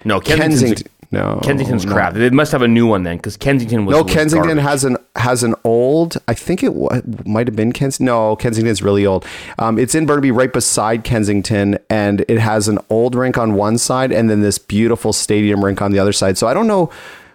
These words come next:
Speaker 2: what they built that for, if it's a junior team or someone who plays out of there, but it is absolutely amazing. It has the full big center ice, you know, scoreboard,
Speaker 1: Mm-hmm.
Speaker 2: like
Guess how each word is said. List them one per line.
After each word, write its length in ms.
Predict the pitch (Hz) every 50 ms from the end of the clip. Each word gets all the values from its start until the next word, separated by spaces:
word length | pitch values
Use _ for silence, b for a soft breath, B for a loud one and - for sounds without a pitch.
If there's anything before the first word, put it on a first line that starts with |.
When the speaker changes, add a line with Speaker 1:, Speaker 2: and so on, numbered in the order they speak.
| B -
Speaker 2:
what 320 | 107 107 107 127 127 - -
they 140 | 139 127
built 400 | 117 98 - 113 113 117 117 -
that 240 | - 120 117 113 -
for, 200 | - - 113 113
if 120 | 123 - -
it's 160 | 110 - -
a 40 | 104
junior 360 | 92 - 107 110 113 117 113
team 240 | 107 - - 120 110
or 80 | 104 101
someone 320 | - - 113 110 113 110
who 100 | 117 113
plays 300 | 98 - 113 107 101 101
out 100 | 104 95
of 100 | 104 107
there, 180 | 131 139 156 135
but 200 | - 113 110 101
it 200 | - 123 131 131
is 260 | 127 120 117 - - - _ _ _ -
absolutely 920 | 104 107 110 104 - - 120 113 107 107 104 98 - 104 104 104 101 - -
amazing. 640 | - 101 107 101 101 104 101 101 104 104 - 110 101
It 80 | 107
has 200 | 120 131 127 117
the 100 | - 120 107
full 540 | - - - 123 120 117 117 110 101 - -
big 380 | 120 113 113 113 113 104 95
center 400 | - - - 123 117 113 110 107 104
ice, 320 | 107 110 110 110 - -
you 80 | - 110
know, 180 | 104 104 104
scoreboard, 680 | 101 - - - 107 107 107 107 104 107 107 107 104 101
Speaker 1:
Mm-hmm. 60 | 95
Speaker 2:
like 140 | 104 98 -